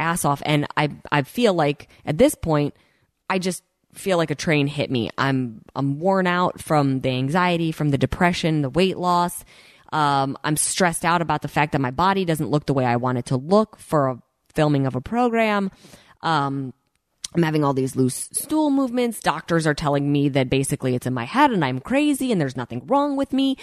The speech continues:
but I don't feel good. Physically, I don't feel good. Like, every time I eat, my stomach hurts.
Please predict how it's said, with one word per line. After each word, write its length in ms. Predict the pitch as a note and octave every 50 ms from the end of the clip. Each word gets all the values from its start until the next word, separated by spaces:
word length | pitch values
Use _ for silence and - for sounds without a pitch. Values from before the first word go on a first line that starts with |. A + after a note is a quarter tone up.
| - - - _
but 80 | - A#3
I 80 | C4+
don't 240 | D#4+ A#4 D#4 F3 -
feel 360 | - - - - B3+ - C4 A3+
good. 220 | D#3+ D3 B2 A#2+
Physically, 540 | - - C4+ D4 - E4 - - C#4+ C4+ A#3+ - - -
I 140 | F#3+ A3 A3
don't 320 | F#3 - G3+ F#3+ F3+ - _ _ _ _ _ _ _ _ _ _ _
feel 340 | - D4+ D#4 D4+ A3 F3+ D3+
good. 400 | C#3 C3+ D3 B2+ G#2 G#2+ A2 -
Like, 180 | - F#3+ G3 -
every 240 | - A#3+ A#3+ C4
time 280 | B3 - - G#3 F#3+ F3+
I 160 | E3 E3 - -
eat, 280 | - A#3 C4 C4+ C4 -
my 160 | - D3+ C3+
stomach 460 | C3+ - - - - A#3+ B3 B3+ B3
hurts. 600 | - - - A#3+ A#3 A3+ G#3+ A3+ - - - -